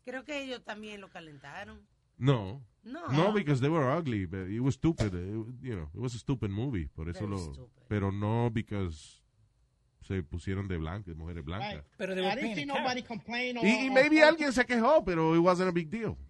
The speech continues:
Speaker 2: You know. Si una gente afroamericana siendo de blanco, that's no problem.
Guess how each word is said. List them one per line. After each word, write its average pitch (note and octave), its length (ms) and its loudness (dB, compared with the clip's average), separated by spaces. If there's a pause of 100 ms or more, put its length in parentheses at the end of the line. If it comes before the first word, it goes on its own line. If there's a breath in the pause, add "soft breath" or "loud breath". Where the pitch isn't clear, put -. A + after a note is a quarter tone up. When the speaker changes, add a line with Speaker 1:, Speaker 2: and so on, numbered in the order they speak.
(1200)
Speaker 2:
You G2+ 140 2
know. E2+ 200 0 (460)
Si C3 80 -6
una C#3 180 -2
gente D#3+ 240 0
afroamericana C#3+ 580 -2
siendo C#3 300 -4
de B2+ 80 0
blanco, B2 440 -6 (600)
that's D2+ 240 -4
no B2+ 140 -2
problem. C#3+ 400 -4